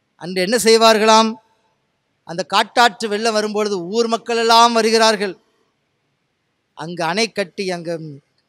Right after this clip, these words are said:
சில ஏற்பாடுகள் பண்ணி திசை திருப்பி விடுகிறார்கள். தெற்கிருந்து வெள்ளம் வருகிறது, மக்கள் அதை தடுத்து திசை திருப்புகிறார்கள். இப்பொழுது சொல்கிறார்கள், "ஆண்டவரே,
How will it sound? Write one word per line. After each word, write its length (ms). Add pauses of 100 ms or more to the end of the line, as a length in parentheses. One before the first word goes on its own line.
(120)
சில 420
ஏற்பாடுகள் 600
பண்ணி 260
திசை 420
திருப்பி 400
விடுகிறார்கள். 760 (600)
தெற்கிருந்து 580
வெள்ளம் 260
வருகிறது, 520 (640)
மக்கள் 440
அதை 260
தடுத்து 580
திசை 380
திருப்புகிறார்கள். 760 (480)
இப்பொழுது 300
சொல்கிறார்கள், 560
"ஆண்டவரே, 840